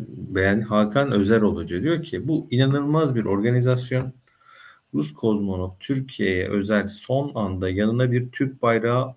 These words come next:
almış olamayacağına göre böylesi bir uçuş öncesi hazırlıkları hayal ediniz." diyor. Sonra da bizim işte son dakika aklımıza gelen okulları tatil etme kararımızı, planlama her şeydir demiş. Hakikaten Rus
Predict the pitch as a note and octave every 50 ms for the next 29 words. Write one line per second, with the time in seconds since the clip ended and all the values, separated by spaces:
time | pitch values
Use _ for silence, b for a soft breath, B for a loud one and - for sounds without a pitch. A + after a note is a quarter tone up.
0 | _ _ - G#2+ G#2+ G#2+ A#2 C3+ C3 - - A2 A2+ C3+ D3 D3 C3+ A#2 G2+ F2+
1 | F#2 F2+ E2 E2 E2+ E2+ - F2+ E2+ F2+ A#2+ D3+ - - _ _ _ _ _ _
2 | _ _ _ _ _ _ _ G#2+ A#2+ D3 D#3+ D#3+ D3+ C3 B2 - B2 A#2+ B2 B2
3 | - G#2+ - - - - - - A#2+ A2+ A2 G#2 G2+ G2+ G2 G2+ - A2 G#2+ A#2+
4 | A#2+ A#2 B2 G#2+ A#2+ B2 - A#2+ C#3+ D#3 - A#2 G#2+ A2 A#2 B2 B2 G#2+ F2+ E2+
5 | E2+ E2+ D#2+ D#2 D2+ - - D#2 D2+ D2+ - _ _ _ _ _ _ _ - -
6 | _ _ _ _ _ _ _ _ _ _ _ _ _ _ _ - - - C3+ C#3
7 | C#3+ C3 B2 C#3+ C#3+ B2 A#2 A#2+ B2 C3 B2 - B2 - - A2 G#2+ - B2+ B2+
8 | B2 A#2+ A2+ G#2 G#2+ - - G#2+ G#2 - - A2+ A2+ A2 A2+ A#2+ A#2 A2 G#2 G#2
9 | A#2+ C#3 D3 - G#2+ - - A#2+ A2+ G#2+ G#2+ B2 B2+ B2+ - A2+ G#2+ G#2 G#2 -
10 | A#2 G#2+ G#2 G2 G#2 - A#2 A2 - - A2 G2+ F#2+ F#2+ F2+ E2+ F2 E2 E2+ E2+
11 | F2+ C3 C3+ - - - A2 A2+ A2+ A2 G#2+ G#2 G#2 A2 A#2+ A#2 A2 G#2+ G#2 G#2
12 | - - E2+ - - E2+ E2+ - - - - - - - - - - B2+ B2 -
13 | G#2 G2 G2 G2+ A#2 A#2+ A#2+ - - - -